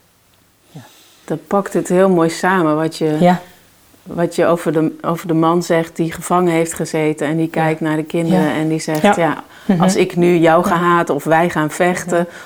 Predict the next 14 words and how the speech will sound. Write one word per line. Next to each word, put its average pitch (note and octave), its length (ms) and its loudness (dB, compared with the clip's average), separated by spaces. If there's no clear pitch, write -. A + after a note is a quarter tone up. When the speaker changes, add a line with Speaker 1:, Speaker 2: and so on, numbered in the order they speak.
Speaker 2:
of E3+ 160 -6
ik - 180 -4
vecht F3+ 240 -4
Speaker 1:
Ja. E3 60 -4
Speaker 2:
met E3 160 -2
de D3 60 -8
blanken, E3 580 0
dan, E3+ 360 -2
eh, D#3+ 120 -6
vernietig F3+ 500 -4
ik D#3+ 140 -2
de D#3+ 120 -8
toekomst E3 440 -4
van D3+ 260 -2